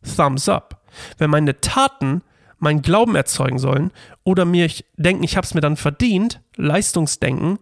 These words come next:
ah, können wir Dinge exzellent machen? Hundert Prozent. Aber nochmal, alles sollte aus dem Glauben herauskommen.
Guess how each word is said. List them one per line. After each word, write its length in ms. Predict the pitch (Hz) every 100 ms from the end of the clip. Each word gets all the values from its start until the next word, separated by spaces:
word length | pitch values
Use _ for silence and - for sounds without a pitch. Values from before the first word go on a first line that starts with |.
| _ _ _ _
ah, 340 | - 190 135 - _ _ _ _ _ _ _ _ _ _ _ _ _
können 200 | - 247
wir 80 | 220
Dinge 240 | 175 185
exzellent 480 | - - 156 180 -
machen? 360 | 143 139 165 214 _ _ -
Hundert 220 | 240 139
Prozent. 420 | - - 240 - - - - - -
Aber 260 | - 185 156
nochmal, 360 | 180 - 147 - _ - _ _ _ _
alles 320 | 185 220 202 160
sollte 440 | 165 214 220 -
aus 200 | 226 -
dem 140 | 165
Glauben 320 | 151 156 220 180
herauskommen. 500 | 131 - - -